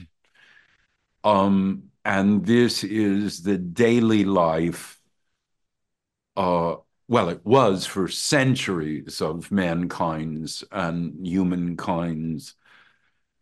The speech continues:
experience, male and female, and, uh, is still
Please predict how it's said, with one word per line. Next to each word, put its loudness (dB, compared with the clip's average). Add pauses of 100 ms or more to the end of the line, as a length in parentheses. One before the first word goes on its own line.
(280)
experience, 0 (1400)
male 4
and 2
female, -2 (800)
and, 4
uh, 2
is -2
still 2